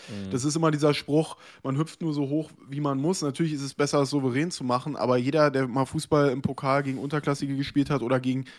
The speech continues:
Speaker 2: vermeintlich individuell Schwächere, die aber sich komplett reinhauen, kennt das aber, ne? Und wenn's dann eben trotzdem reicht, dann weißt du, die haben sich eben noch mal angestrengt und das ist eben nicht nur Glück.
Speaker 1: Ja, absolut.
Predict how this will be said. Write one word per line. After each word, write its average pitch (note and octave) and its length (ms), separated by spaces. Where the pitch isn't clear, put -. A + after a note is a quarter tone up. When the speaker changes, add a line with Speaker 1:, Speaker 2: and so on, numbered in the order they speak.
Speaker 2:
vermeintlich C#3 640
individuell C#3+ 500
Schwächere, C#3 560
die C3+ 160
aber C3 220
sich C#3 160
komplett C#3 360
reinhauen, C3+ 500
kennt F#3 260
das G#2 180
aber, F#2 300
ne? C3 180
Und A#2+ 80
wenn's C3 200
dann D3 120
eben C#3 240
trotzdem D3 460
reicht, C3+ 340
dann C3+ 140
weißt C3+ 260
du, D3+ 60
die C3+ 120
haben C3+ 140
sich C3+ 160
eben C#3 140
noch C3+ 100
mal C3+ 180
angestrengt C#3 520
und B2+ 100
das B2+ 140
ist B2 100
eben B2+ 200
nicht C3+ 180
nur C3 180
Glück. C3 320
Speaker 1:
Ja, A2+ 240
absolut. A#2+ 560